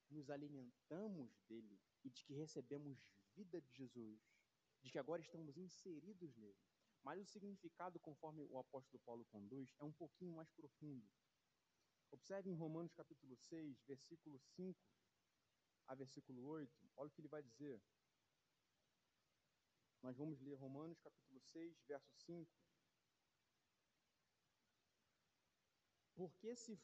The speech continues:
fomos unidos com ele na semelhança da sua morte, certamente o seremos também na semelhança da sua ressurreição."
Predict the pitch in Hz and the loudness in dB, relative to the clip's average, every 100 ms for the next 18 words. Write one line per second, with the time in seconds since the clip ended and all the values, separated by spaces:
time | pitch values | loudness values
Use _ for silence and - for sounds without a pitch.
0 | - 175 226 247 247 180 208 185 240 208 | -4 6 8 10 6 8 6 6 4 0
1 | 214 - 208 165 165 151 147 147 147 170 | -6 0 4 6 6 6 4 4 0 0
2 | 156 135 127 160 190 - 196 - 185 185 | 2 2 2 2 2 -2 -4 -4 -2 0
3 | 143 117 107 - - - _ _ _ _ | 2 0 -2 -8 -20 -20 _ _ _ _
4 | - - 190 247 285 - 220 196 202 196 | -10 0 4 4 2 2 4 4 2 0
5 | 180 - 156 160 156 139 147 127 113 113 | -2 2 4 4 4 2 4 4 4 4
6 | 120 127 - 156 160 139 139 202 214 220 | 6 4 2 4 4 4 6 4 4 4
7 | 202 185 - 190 180 170 254 - 240 247 | 4 2 0 4 6 8 6 6 0 0
8 | 233 - 151 139 | -2 2 2 2